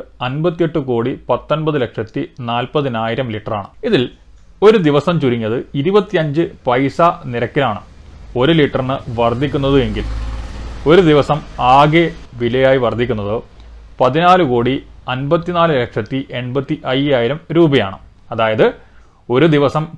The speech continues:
പെട്രോളിൽ നിന്ന് തട്ടിയെടുക്കുന്നത് പതിനാല് കോടി അൻപത്തിനാല് ലക്ഷത്തി എൺപത്തി അയ്യായിരം രൂപ മാത്രം. ഒരു ദിവസത്തെ കണക്കാണ്, ഇരുപത്തിനാല് മണിക്കൂറിനുള്ളിൽ. ഇനി ഇതോടൊപ്പം തന്നെ പെട്രോൾ കഴിഞ്ഞാൽ പിന്നെ നമ്മുടെ ഡീസലാണ്. ഡീസലാകുമ്പോൾ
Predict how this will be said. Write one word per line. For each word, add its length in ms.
പെട്രോളിൽ 480
നിന്ന് 180
തട്ടിയെടുക്കുന്നത് 800
പതിനാല് 440
കോടി 280
അൻപത്തിനാല് 760
ലക്ഷത്തി 380
എൺപത്തി 440
അയ്യായിരം 500
രൂപ 280
മാത്രം. 260
ഒരു 180
ദിവസത്തെ 360
കണക്കാണ്, 320
ഇരുപത്തിനാല് 480
മണിക്കൂറിനുള്ളിൽ. 460
ഇനി 120
ഇതോടൊപ്പം 300
തന്നെ 140
പെട്രോൾ 400
കഴിഞ്ഞാൽ 340
പിന്നെ 200
നമ്മുടെ 240
ഡീസലാണ്. 540
ഡീസലാകുമ്പോൾ 580